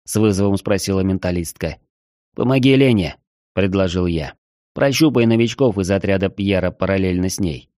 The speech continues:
Возможно, найдёшь что-нибудь интересное". Действительно,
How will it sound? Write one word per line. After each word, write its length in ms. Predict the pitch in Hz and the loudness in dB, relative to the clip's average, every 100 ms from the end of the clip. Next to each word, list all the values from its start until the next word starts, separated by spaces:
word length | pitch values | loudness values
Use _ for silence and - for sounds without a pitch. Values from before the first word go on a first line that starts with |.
| _ | _
Возможно, 520 | - 104 127 127 113 120 | -6 -2 2 2 2 2
найдёшь 380 | 120 113 123 | 2 2 0
что-нибудь 480 | 104 101 98 98 98 | 0 -2 0 0 -2
интересное". 720 | 101 101 113 98 85 71 62 _ _ _ _ _ _ _ _ _ - | -2 -2 -2 -2 -6 -12 -14 _ _ _ _ _ _ _ _ _ -8
Действительно, 800 | 101 127 - 156 - 80 64 - | -4 -2 0 -2 -2 -4 -6 -12